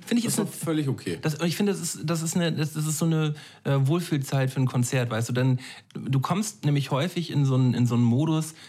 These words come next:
Speaker 1: spätestens bei mir so genau nach diesen fünfundsiebzig bis achtzig Minuten, wo man denkt so, ja, war geil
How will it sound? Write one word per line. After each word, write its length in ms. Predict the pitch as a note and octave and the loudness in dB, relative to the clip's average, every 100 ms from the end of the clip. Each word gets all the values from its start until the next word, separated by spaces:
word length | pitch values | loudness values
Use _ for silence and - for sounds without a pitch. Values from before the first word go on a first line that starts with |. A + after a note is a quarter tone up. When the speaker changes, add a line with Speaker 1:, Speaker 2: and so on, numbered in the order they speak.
| - | -6
Speaker 1:
spätestens 680 | - E3 E3+ D#3 - C#3+ C#3 | -2 0 0 0 -2 -2 0
bei 140 | B2 | 2
mir 320 | B2+ C3+ C3 | 4 4 2
so 320 | B2+ B2 A2+ - | 2 0 0 -4
genau 440 | - C3+ C3 D3+ | -2 2 2 2
nach 100 | C#3 | 0
diesen 240 | C3+ B2+ B2 | 0 0 2
fünfundsiebzig 540 | C#3 C#3+ C3 C3+ C3 | 2 2 0 -2 -4
bis 160 | C3+ - | -4 -4
achtzig 280 | B2 - | -4 0
Minuten, 280 | C3 C3+ C3+ | 2 4 4
wo 40 | C3+ | 4
man 100 | B2+ | 4
denkt 160 | B2+ B2 | 2 0
so, 180 | B2 A#2+ - - - - - | -2 -2 -10 -20 -20 -20 -8
ja, 240 | - - | -2 0
war 120 | A#2 A2+ | 0 -2
geil 260 | B2 E3 | 0 2